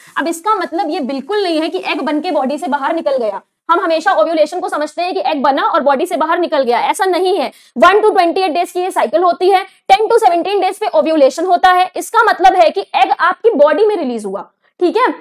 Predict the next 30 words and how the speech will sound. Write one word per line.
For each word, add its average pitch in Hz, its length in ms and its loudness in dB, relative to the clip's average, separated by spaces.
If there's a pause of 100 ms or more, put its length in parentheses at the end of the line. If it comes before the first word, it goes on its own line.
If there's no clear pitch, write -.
(120)
आपकी 349 260 4
body 330 280 4
में 392 100 0
एग 359 180 -2
क्या 349 140 4
हुआ? 370 240 4
Release 349 340 2
हुआ। 220 200 -4 (220)
तो 330 80 -2
इस 370 220 -6
process 440 320 2
को 415 100 2
क्या 359 140 4
बोलोगे? 339 320 4 (100)
Ovulation। 254 500 2 (140)
क्या 294 100 4
बोलोगे? 349 340 4
Ovulation। 269 500 4
इस - 220 0
time 370 200 2
पे 403 80 0
chances 320 360 0
of 339 100 4
fertilization 330 600 0
बहुत 277 260 2
ज्यादा 339 240 2
है। 381 140 0 (240)
अगर 415 280 6
स्पर्म 403 340 2
मिलेगा 349 360 2